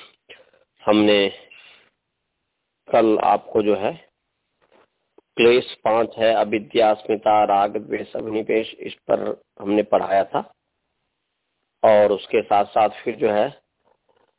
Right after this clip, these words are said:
अविद्या जो है प्रसव भूमि है,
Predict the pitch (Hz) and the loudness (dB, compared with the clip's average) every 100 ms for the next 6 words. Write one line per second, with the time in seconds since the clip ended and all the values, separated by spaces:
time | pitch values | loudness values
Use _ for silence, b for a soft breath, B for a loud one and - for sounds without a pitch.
0 | _ _ _ _ _ _ _ 113 117 123 | _ _ _ _ _ _ _ 0 0 0
1 | 135 123 117 120 110 110 117 - _ - | 2 2 2 0 0 -2 -2 -6 _ -16
2 | 120 110 - - - 120 - 120 110 107 | -14 -16 -20 -14 -4 -2 0 -2 0 0
3 | 117 123 113 101 - | 2 2 0 -2 -6